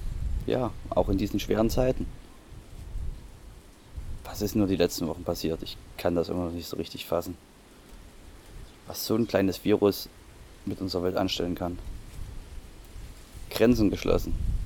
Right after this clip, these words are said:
Flughäfen geschlossen. Und plötzlich darf man nicht mehr raus.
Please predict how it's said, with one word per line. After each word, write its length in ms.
Flughäfen 460
geschlossen. 420
Und 100
plötzlich 280
darf 140
man 120
nicht 100
mehr 120
raus. 360